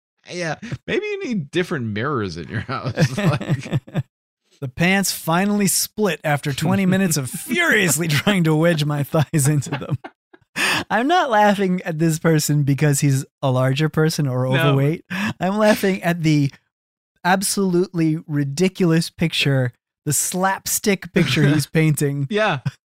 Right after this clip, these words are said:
Speaker 2: of himself getting into this costume.
Speaker 1: I mean, he has to be, you know, obviously the, there's gotta be lighthearted <laughs> about it because he,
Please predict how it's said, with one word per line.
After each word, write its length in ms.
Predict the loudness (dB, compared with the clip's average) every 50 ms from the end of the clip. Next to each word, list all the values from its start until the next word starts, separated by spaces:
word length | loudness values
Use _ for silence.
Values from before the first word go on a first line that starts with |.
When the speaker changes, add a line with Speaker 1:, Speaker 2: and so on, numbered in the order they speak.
| _ -8 -4 -4 -4 -2 0
Speaker 2:
of 160 | 2 4 6
himself 580 | 6 6 4 2 2 2 2 2 2 2 0 0
getting 300 | 0 0 2 2 2 2
into 220 | 2 2 0 0
this 200 | 0 0 0 -2
costume. 580 | -4 -6 -4 -2 0 0 -2 -2 -6 -10 -10 -8 -6 -2
Speaker 1:
I 100 | -2 0
mean, 260 | 0 0 0 0 -2
he 320 | -4 -6 -4 -2 0 0 0
has 300 | 0 0 -2 -2 -4 -6
to 80 | -8 -6
be, 360 | -4 -2 -2 -2 -4 -6 -8 _ _ -6
you 120 | -4 -4
know, 200 | -2 -4 -6 -8 _ -2
obviously 500 | 0 0 0 0 -2 -4 -4 -6 -8 -8
the, 200 | -8 -10 -12 -14 _ _ -10
there's 400 | -8 -6 -6 -6 -6 -10 -14 -18 _ _ _ _ _ _
gotta 160 | -2 -2 -2
be 120 | -2 -4 -6
lighthearted 680 | -4 -4 -4 -4 -6 -8 -6 -4 -2 -2 -2 -4 -4
<laughs> 20 | -4
about 460 | -6 -4 -2 -2 -4 -2 -4 -4 -4
it 100 | -4 -4 -4
because 240 | -4 -2 -2 -2 -4
he, 200 | -6 -8 -8